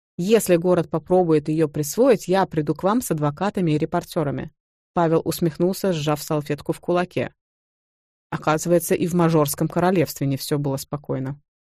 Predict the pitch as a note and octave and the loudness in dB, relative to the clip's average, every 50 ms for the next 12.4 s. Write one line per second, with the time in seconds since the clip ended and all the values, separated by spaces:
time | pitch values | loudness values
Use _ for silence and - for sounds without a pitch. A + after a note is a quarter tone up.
0 | _ _ _ - E3+ E3 D#3+ E3+ F#3+ G3+ F#3 E3+ - D#3 C#3+ C#3+ C#3+ C#3+ C#3+ C#3 | _ _ _ -6 -2 -2 0 0 0 0 0 -2 0 0 0 0 0 0 0 -2
1 | C3 B2+ C3 A#2 - - - - _ _ _ _ - - E3 A#3 A#3+ G#3+ A#3 - | -4 -4 -6 -8 -12 -14 -18 -20 _ _ _ _ -4 0 2 2 4 2 2 2
2 | - A3 - - - F#3+ F#3 - F#3+ F#3 F3 F3 D#3+ - G3 A#3 C#4 D4+ _ _ | 0 0 0 0 -2 -2 0 0 2 2 2 2 2 2 2 2 2 0 _ _
3 | _ _ - F3+ F#3 G3+ A3 A#3 A#3 - F3+ D3+ D#3 D#3+ E3 D#3+ - - - D3+ | _ _ -2 0 0 2 0 0 0 0 0 0 2 0 -2 -2 -6 -6 -4 -4
4 | D3 D3 - - C#3+ - - D#3+ D3+ D3 - B3 - - _ _ _ _ _ _ | -4 -4 -6 -10 -10 -6 -4 -4 -4 -2 -4 -6 -6 -8 _ _ _ _ _ _
5 | _ _ _ _ _ - A3+ - _ - F3 E3+ F3 F3 F3 E3+ D#3+ - E3+ E3 | _ _ _ _ _ -4 -4 -4 _ 0 2 4 4 4 4 4 2 0 0 2
6 | D#3+ D#3+ D#3 D3+ D#3 D3+ D3 C#3+ C#3+ C#3 D3 F#3 A#3 A#3 - - G#3+ - E3+ D#3+ | 2 2 2 2 2 0 0 -2 -2 0 0 0 -2 -2 -4 -6 -6 -4 -4 -2
7 | D3+ D#3 D3+ D3 D3 D3 - - D3+ C#3+ C#3+ E3+ G3+ G#3+ A3 - - - E3 D3+ | 0 0 0 0 0 -2 -4 -4 -4 -2 -2 0 0 -2 -2 -4 -2 -2 0 0
8 | C#3+ D#3 D3 D3 - D#3 D3 D3 D3 D3 C#3+ C#3+ - - C#3 C#3+ E3+ G3 - - | 0 -2 -4 -4 -4 -2 -2 0 0 0 -2 -4 -4 -6 -4 -2 -2 -2 -2 -2
9 | G3+ G3 F#3 - - - D#3+ D3 D3 E3 - - F3 E3+ D#3+ - F3 F3 F3 E3+ | -2 -2 -4 -6 -6 -4 -2 0 0 0 0 0 -2 0 0 0 0 0 2 2
10 | E3 D3 C#3 C3 - - - C3 C3+ - _ _ _ _ _ _ _ - - F3+ | 0 0 -2 -4 -4 -6 -6 -8 -10 -10 _ _ _ _ _ _ _ -4 -2 0
11 | F3 F3 F3+ G3 A3+ C4+ D4+ - - C4 A#3+ A3+ - A#3+ A3 G#3 G#3+ G#3+ G#3 - | 0 2 2 4 4 4 2 2 2 2 2 2 2 2 2 2 0 0 0 -2
12 | - F3 D#3 C#3+ C#3 C#3+ - | -4 -2 -2 -2 -4 -6 -8